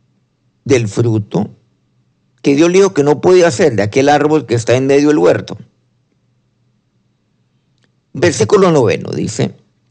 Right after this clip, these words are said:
"Mas Jehová llamó", Jehová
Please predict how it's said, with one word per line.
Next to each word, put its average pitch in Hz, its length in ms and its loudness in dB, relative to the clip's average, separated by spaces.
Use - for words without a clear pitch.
"Mas 180 260 -2
Jehová 214 220 2
llamó", 190 560 0
Jehová 165 600 0